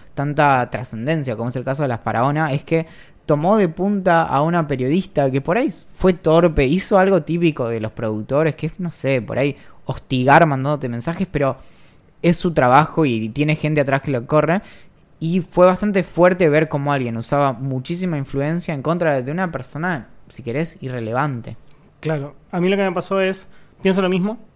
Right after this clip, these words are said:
Speaker 2: pienso exactamente igual, o sea, me chocó mucho que dijera eso.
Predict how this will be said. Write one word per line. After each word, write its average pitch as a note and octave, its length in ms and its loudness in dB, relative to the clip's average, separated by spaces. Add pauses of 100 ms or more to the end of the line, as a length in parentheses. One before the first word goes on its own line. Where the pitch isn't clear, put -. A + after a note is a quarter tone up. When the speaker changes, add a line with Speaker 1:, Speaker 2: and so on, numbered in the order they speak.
(160)
Speaker 2:
pienso E3+ 200 -4
exactamente D#3+ 400 -4
igual, E3+ 180 0
o F3+ 40 -4
sea, E3 120 -6
me C#3+ 100 -4
chocó D3+ 240 -4
mucho E3 280 -4
que C3+ 280 -8
dijera D3+ 340 -6
eso. E3 200 -10